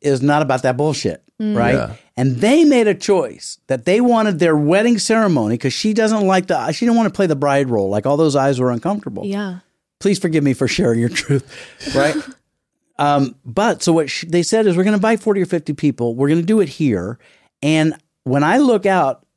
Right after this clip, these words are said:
Speaker 1: I don't wanna see any eye that's not somebody I truly love.
Speaker 2: Yep.
Speaker 1: So that excluded a lot of people that probably should have been there. And what they did that we, her father and I fought, and me, the other dad, fought against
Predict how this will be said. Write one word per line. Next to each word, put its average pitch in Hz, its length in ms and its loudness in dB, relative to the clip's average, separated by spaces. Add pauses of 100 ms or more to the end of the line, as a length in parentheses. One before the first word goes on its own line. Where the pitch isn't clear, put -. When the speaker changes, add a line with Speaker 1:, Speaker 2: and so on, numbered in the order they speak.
(100)
Speaker 1:
I 165 120 0
don't 226 140 2
wanna 208 140 2
see 170 240 -2
any 202 280 0
eye 156 340 0
that's 120 200 -4
not 139 140 -4
somebody 139 280 -2
I 127 140 -4
truly 156 540 -2
love. 123 380 -4 (280)
Speaker 2:
Yep. 190 280 -16 (460)
Speaker 1:
So - 120 -8
that 214 180 2
excluded 269 540 2
a 185 60 4
lot 185 220 2
of 214 60 0
people 208 280 0
that 165 180 -2
probably 160 240 0
should 156 160 -6
have 156 60 -2
been 220 160 2
there. - 220 -4 (480)
And 165 160 2
what 165 120 2
they 165 100 2
did 190 300 0
that 147 120 -2
we, 185 300 0 (500)
her 254 120 2
father 233 260 0
and 196 80 2
I 202 80 2
fought, 175 380 -2 (240)
and 143 220 -2
me, 160 260 2
the 127 200 -2
other 160 220 2
dad, 110 340 -2
fought 202 360 0
against 117 580 -4